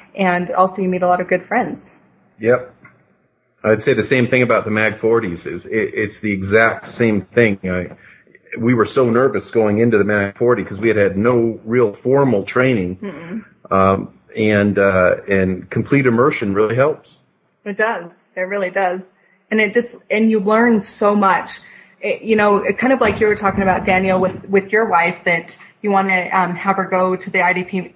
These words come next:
Speaker 1: A matches, and you've, and you've shown her how to fire a gun and do these things, and you wanna, and you tell her about these things. But until you actually go and do them, you, you really have no idea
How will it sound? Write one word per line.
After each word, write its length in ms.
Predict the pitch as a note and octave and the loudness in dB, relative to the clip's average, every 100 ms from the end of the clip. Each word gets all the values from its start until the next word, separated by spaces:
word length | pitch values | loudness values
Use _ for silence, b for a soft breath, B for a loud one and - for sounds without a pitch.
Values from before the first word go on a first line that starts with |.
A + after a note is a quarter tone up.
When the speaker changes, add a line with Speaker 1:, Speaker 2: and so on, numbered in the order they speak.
| - | -2
Speaker 1:
A 140 | F#3+ | 0
matches, 380 | F#3 F3+ - F#3+ | 2 0 -2 -8
and 140 | F#3+ F#3+ | -4 0
you've, 200 | F#3+ - | 0 -2
and 160 | G3 F#3+ | -2 0
you've 140 | F#3 F3+ | -2 -2
shown 280 | G3 F#3+ | 0 0
her 340 | F#3 G3 F#3 F#3 | 2 2 2 2
how 220 | - F3+ | 2 0
to 440 | F3 E3+ E3 B2+ E3+ - | 2 -2 -2 -8 -6 -2
fire 260 | E3+ E3+ | 0 0
a 60 | F3 | -2
gun 320 | F3 E3 F3 | 0 0 -2
and 180 | E3+ F3 | -4 -4
do 140 | F#3+ | -4
these 180 | F3+ F3 | -4 -6
things, 340 | - F3 F3+ F#3 | -8 -4 -4 -4
and 100 | F3 | -6
you 80 | |
wanna, 340 | E3+ F3+ F#3 F3+ | 0 0 0 -2
and 180 | - F3+ | -2 -2
you 80 | F3+ | -4
tell 260 | - G3+ G3 | -2 2 4
her 100 | F#3+ | 4
about 300 | F#3 F3 - | 2 0 0
these 160 | F#3 | -6
things. 260 | - F3 F3+ | -6 -8 -4
But 140 | G#3 | -2
until 300 | G3+ G3+ B3 | 0 0 2
you 160 | C#4 A#3 | 2 4
actually 580 | G3+ G3+ - G3+ F3+ F3+ B B B B B - G3+ | 4 2 0 0 0 -4 B B B B B -10 -4
go 300 | A3 A3 A#3 | 0 2 2
and 300 | F#3 F#3+ F3+ - | 0 0 -2 -2
do 240 | G#3 G#3+ | 0 0
them, 480 | A3+ A#3 C4 D4+ D4+ B B B | 0 0 2 0 -2 B B B
you, 220 | A3+ G#3+ G#3 | -2 0 0
you 160 | G3+ | -2
really 220 | G#3+ B3+ A#3 | 0 0 0
have 240 | A3 F#3+ | 0 2
no 200 | G3 G#3+ | 2 2
idea 880 | G3 F3+ E3 G3+ G3 F3+ E3 E3+ | 2 0 -2 0 2 2 0 -4